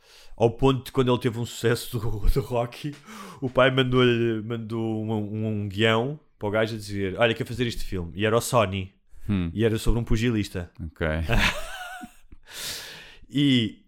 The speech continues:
Speaker 1: pá, já o gajo era super famoso, já tinha feito os Rockies, ele jogava polo.
Speaker 2: Hum.
Speaker 1: Ah, aquele, aquele do
Speaker 2: Cavalo.
Speaker 1: ca-, do cavalo. E porque o pai jogava também, o pai tratava de cavalos, e não era porque eles eram ricos, mas porque o pai tratava de cavalos e o gajo jogava. E o pai foi jogar com o gajo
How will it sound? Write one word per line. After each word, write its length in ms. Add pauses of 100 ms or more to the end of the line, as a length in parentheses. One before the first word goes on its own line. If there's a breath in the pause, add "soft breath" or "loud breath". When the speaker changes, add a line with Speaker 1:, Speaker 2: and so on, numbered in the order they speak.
(160)
Speaker 1:
pá, 200
já 160
o 60
gajo 220
era 100
super 380
famoso, 400
já 100
tinha 160
feito 180
os 80
Rockies, 600
ele 120
jogava 760
polo. 420 (520 soft breath)
Speaker 2:
Hum. 260
Speaker 1:
Ah, 360
aquele, 920
aquele 20
do 20
Speaker 2:
Cavalo. 260
Speaker 1:
ca-, 100
do 120
cavalo. 440 (720 loud breath)
E 240
porque 200
o 40
pai 160
jogava 260
também, 300
o 60
pai 160
tratava 340
de 80
cavalos, 480
e 80
não 120
era 120
porque 140
eles 100
eram 160
ricos, 280
mas 120
porque 180
o 40
pai 120
tratava 360
de 80
cavalos 320
e 40
o 40
gajo 200
jogava. 440 (600 soft breath)
E 500
o 100
pai 140
foi 120
jogar 160
com 100
o 40
gajo 420